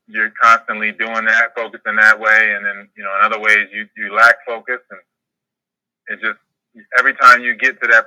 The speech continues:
point of, like, everything is complete, then of course the challenge that ne-, is needed at this point for you to get past this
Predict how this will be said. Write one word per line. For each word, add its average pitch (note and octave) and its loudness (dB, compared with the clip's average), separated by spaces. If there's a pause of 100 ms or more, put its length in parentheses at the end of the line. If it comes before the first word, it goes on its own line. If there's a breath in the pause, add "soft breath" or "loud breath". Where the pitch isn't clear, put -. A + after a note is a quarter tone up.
point B2 -4
of, G#2+ -6
like, G#2 -2 (640)
everything A#2+ 0
is A#2 -4
complete, A#2+ -4
then G2+ -2 (1120)
of - -14
course C#3+ -6
the A2+ -8 (100)
challenge B2+ 6
that A2 0
ne-, B2 -4
is A2 -4
needed B2+ -2
at G#2+ -2
this G#2+ -12 (160)
point A2 -8
for A2 -10
you A#2 -4
to A2+ -4
get A#2 -6 (120)
past C3+ 2 (120)
this G2+ -2